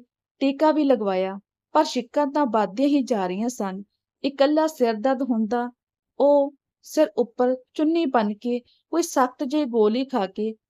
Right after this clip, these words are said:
ਸੈਂਟਰ ਵਿੱਚ ਜਾ ਬੈਠਦੀ, ਪਰ ਛਿੱਕਾਂ ਉਸ ਨੂੰ ਲਿਖਣ ਕਿਵੇਂ ਦੇਣਗੀਆਂ? ਛਿੱਕਾਂ ਉਸ ਨੂੰ ਬੈਠਣ ਕਿਵੇਂ ਦੇਣਗੀਆਂ?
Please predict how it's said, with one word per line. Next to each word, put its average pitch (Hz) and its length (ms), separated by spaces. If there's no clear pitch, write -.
ਸੈਂਟਰ 294 440
ਵਿੱਚ 254 200
ਜਾ 262 240
ਬੈਠਦੀ, 190 560
ਪਰ 311 120
ਛਿੱਕਾਂ 294 480
ਉਸ 262 200
ਨੂੰ 247 240
ਲਿਖਣ 339 360
ਕਿਵੇਂ 302 320
ਦੇਣਗੀਆਂ? 202 600
ਛਿੱਕਾਂ 285 420
ਉਸ 330 140
ਨੂੰ 311 180
ਬੈਠਣ 214 340
ਕਿਵੇਂ 277 340
ਦੇਣਗੀਆਂ? 220 560